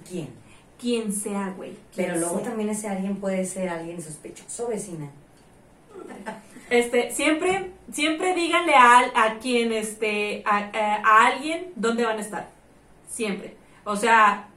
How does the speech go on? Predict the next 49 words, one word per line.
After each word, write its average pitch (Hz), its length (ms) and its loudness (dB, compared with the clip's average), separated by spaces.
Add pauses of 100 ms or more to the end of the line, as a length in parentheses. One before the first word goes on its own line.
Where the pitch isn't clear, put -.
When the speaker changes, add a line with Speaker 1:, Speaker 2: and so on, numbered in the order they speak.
(200)
Speaker 2:
no 226 180 0
sé, 202 320 -2
manden 233 320 0
un 277 60 -4
mensaje 262 340 -2
de 269 60 0
mamá, 262 760 2
papá, 240 800 4
hermano, 226 540 -2
al 226 200 0
quien 220 200 -4
ustedes 294 300 -4
quieran. 226 360 -4
Speaker 1:
Ajá. 190 220 -6
Speaker 2:
Pero 226 160 2
siempre 269 260 -6
mándenle 285 300 -4
un 269 80 -6
mensaje 262 320 -6
a 240 100 -2
alguien. 165 280 -6 (280)
Oye, 233 680 0
eh, 214 100 -6
voy 269 280 2
de 339 120 -4
salida 302 720 2
a 247 60 2
no 277 160 -2
sé 320 120 -4
qué 311 100 -4
lugar. 226 340 -2 (260)
Oye, 262 280 -2
ya 277 200 4
voy 330 200 -2
de, 311 180 -2
a - 120 0
llegar 247 380 4
a 311 80 0
tu 302 80 -6
lugar. 208 340 -2
Voy 277 220 2
en 320 80 -2
el 269 120 -6
taxi, 302 360 -4
voy 254 220 0
para 262 320 0
tal 247 120 -4
lugar. 190 300 -2
Voy... 269 300 0